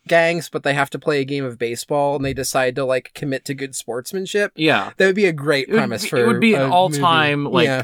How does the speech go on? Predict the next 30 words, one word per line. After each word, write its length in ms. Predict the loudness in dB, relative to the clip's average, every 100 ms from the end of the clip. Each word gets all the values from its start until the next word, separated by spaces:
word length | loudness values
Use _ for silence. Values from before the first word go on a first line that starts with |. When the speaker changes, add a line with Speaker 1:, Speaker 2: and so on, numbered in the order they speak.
| -6 -2
Speaker 2:
five 240 | 0 2
out 200 | 2 2
of, 100 | 2 -2 -10 -8
<laughs> 260 | -2 0 2
five 200 | 2 4
out 120 | 2
of 80 | 2
five, 360 | 2 4 2
like, 200 | 0 -2
great 540 | -4 0 2 4 2 -2 -2
fucking 360 | -2 0 -4
movie. 460 | -4 -6 -4 -4 -4 -6 -16
<laughs> 180 | -10 -6
Speaker 1:
Yeah. 320 | -2 -2 -4 -8 -8 -10 -10 -14 -14 -18 -20 -20 _ -12 -4
Um, 600 | 0 0 -4 -10 -16 -20 _ -20 _ _ _ _ _ _ _ _ _ _ _
I 80 | 2
just 160 | 4 4
love 140 | 0
Kitano 400 | -2 -6 -4 -4
movies 300 | -6 -10 -10
a 40 | -10
lot. 300 | -10 -12 -18 -20 _ _ _ _
Speaker 2:
It's 220 | -6 0 2
no 120 | 2
Sonatine. 580 | 2 -4 -6 -12 -20 -20 _ _ _
Speaker 1:
Yeah. 280 | -12 -12 -14 -18 _
Speaker 2:
But 260 | -8 -8 -10 _ _ _ _ _ _ _ _ -2
Speaker 1:
But 100 | 0
what 160 | 2
is? 320 | 0 -2 -4